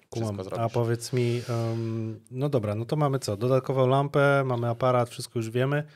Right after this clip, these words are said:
Speaker 1: Coś jeszcze?
Speaker 2: Mm.
Speaker 1: Żeby zacząć?
Speaker 2: Żeby
Speaker 1: No,
Speaker 2: zacząć, to już są
Speaker 1: interwałometr,
Speaker 2: abs-
Speaker 1: po-, powiedzmy, w, w momencie, w którym na
Speaker 2: Nie,
Speaker 1: przykład
Speaker 2: nie.
Speaker 1: aparat nie ma tego, y,
Speaker 2: Jeżeli
Speaker 1: budowane.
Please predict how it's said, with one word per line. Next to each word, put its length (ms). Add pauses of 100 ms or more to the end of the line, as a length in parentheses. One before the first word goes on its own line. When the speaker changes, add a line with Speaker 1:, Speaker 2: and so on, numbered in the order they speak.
(200)
Speaker 1:
Coś 180
jeszcze? 380 (920)
Speaker 2:
Mm. 920 (480)
Speaker 1:
Żeby 180
zacząć? 540 (460)
Speaker 2:
Żeby 220
Speaker 1:
No, 40
Speaker 2:
zacząć, 160
to 60
już 80
są 40
Speaker 1:
interwałometr, 840
Speaker 2:
abs- 200
Speaker 1:
po-, 100
powiedzmy, 500
w, 60
w 160
momencie, 380
w 20
którym 260
na 140
Speaker 2:
Nie, 80
Speaker 1:
przykład 200
Speaker 2:
nie. 60
Speaker 1:
aparat 320
nie 100
ma 120
tego, 280 (1000)
y, 40
Speaker 2:
Jeżeli 240
Speaker 1:
budowane. 260